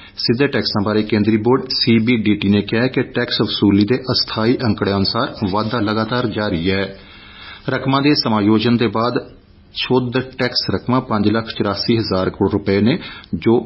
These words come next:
ਪਿਛਲੇ ਸਾਲ ਦੀ ਇਸੇ ਮਿਆਦ ਨਾਲੋਂ ਸਤਾਰਾਂ ਫੀਸਦੀ ਵੱਧ ਨੇ। ਇਹ ਰਕਮਾਂ ਦੋ ਹਜ਼ਾਰ ਤੇਈ ਚੌਵੀ ਲਈ ਸਿੱਧੇ ਟੈਕਸਾਂ ਦੇ ਕੁੱਲ ਬਜਟ ਅਨੁਮਾਨਾਂ ਦੇ ਬੱਤੀ ਫੀਸਦੀ ਤੋਂ ਵੱਧ ਨੇ। ਸੀ ਬੀ ਡੀ ਟੀ ਨੇ ਕਿਹਾ ਹੈ ਕਿ ਇਸ ਸਾਲ ਪਹਿਲੀ ਅਪ੍ਰੈਲ ਤੋਂ ਦਸ ਅਗਸਤ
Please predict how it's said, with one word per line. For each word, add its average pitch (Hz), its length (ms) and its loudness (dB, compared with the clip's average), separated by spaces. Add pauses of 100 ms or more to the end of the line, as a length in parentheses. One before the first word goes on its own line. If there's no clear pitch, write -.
ਪਿਛਲੇ 131 260 2 (120)
ਸਾਲ 104 220 0
ਦੀ 120 100 2 (100)
ਇਸੇ 135 260 -2
ਮਿਆਦ 98 300 2
ਨਾਲੋਂ 107 220 0
ਸਤਾਰਾਂ 113 360 -2
ਫੀਸਦੀ 95 440 0
ਵੱਧ 107 200 -2
ਨੇ। 95 240 2 (500)
ਇਹ 117 100 2
ਰਕਮਾਂ 113 360 0
ਦੋ 101 240 4
ਹਜ਼ਾਰ 104 340 -2 (100)
ਤੇਈ 113 220 4 (120)
ਚੌਵੀ 101 260 4
ਲਈ 117 100 4
ਸਿੱਧੇ 120 340 0
ਟੈਕਸਾਂ 104 420 0
ਦੇ 117 80 2
ਕੁੱਲ 120 280 0 (100)
ਬਜਟ 104 260 0
ਅਨੁਮਾਨਾਂ 98 440 2
ਦੇ 117 100 2
ਬੱਤੀ 104 360 0
ਫੀਸਦੀ 101 400 0
ਤੋਂ 127 140 2
ਵੱਧ 104 240 -2
ਨੇ। 95 240 2 (400)
ਸੀ - 220 2
ਬੀ 131 100 0
ਡੀ 131 140 0
ਟੀ 135 100 -2
ਨੇ 151 140 4
ਕਿਹਾ 127 200 0
ਹੈ 131 60 2
ਕਿ 139 260 0 (200)
ਇਸ 113 180 -2 (180)
ਸਾਲ 117 240 0 (280)
ਪਹਿਲੀ 135 360 4
ਅਪ੍ਰੈਲ 98 300 0
ਤੋਂ 120 180 0 (120)
ਦਸ 110 180 -2 (100)
ਅਗਸਤ 113 380 -2